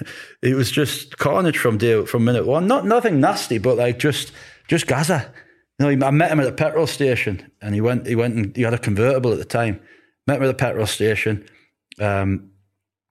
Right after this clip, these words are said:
he's in the petrol station. He bought a bag, a, a pa-, a pick and mix, which literally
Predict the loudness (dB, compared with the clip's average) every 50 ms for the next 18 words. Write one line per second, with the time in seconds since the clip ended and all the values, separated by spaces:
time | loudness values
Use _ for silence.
0 | _ _ 0 0 2 2 0 0 0 -2 -4 -4 -4 -6 -6 -4 -2 -2 -2 -2
1 | -2 -4 -6 -2 0 0 0 0 0 -2 -2 -2 -2 -6 -12 -12 -14 _ _ _
2 | _ _ _ _ _ _ _ _ -16 -14 _ -8 -6 -4 -4 -2 -4 -4 -6 -6
3 | _ _ -6 -4 -2 0 0 0 0 0 -4 -6 -4 -4 -2 -2 -4 -2 -2 -2
4 | -2 -2 -2 -4 -4 -4 -6